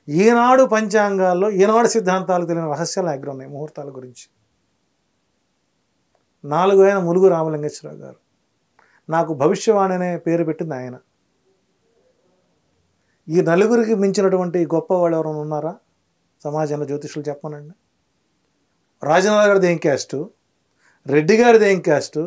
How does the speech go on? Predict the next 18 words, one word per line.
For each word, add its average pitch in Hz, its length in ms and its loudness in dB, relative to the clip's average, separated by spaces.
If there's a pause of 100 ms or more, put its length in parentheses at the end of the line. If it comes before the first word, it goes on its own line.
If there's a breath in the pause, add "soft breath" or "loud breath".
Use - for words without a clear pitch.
(400 soft breath)
రామకృష్ణయ్య 240 680 2
గారిది 196 240 4
ఏం 180 80 -4
cast, 165 380 -4 (1120)
ములుగు 254 260 4
అయింది 240 280 4
ఏ 226 60 4
cast 214 300 -12
అండి? 202 200 -18 (800)
ఇక్కడ 135 180 -12 (200)
కులం 339 280 4
సంబంధం 196 480 -2
కాదండి, 117 260 -10 (280)
శాస్త్రం 220 580 0
సంబంధం. 117 420 -8 (840)
ఆ 147 60 -6
నలుగు 170 260 0
చెప్పినంటే 196 480 -2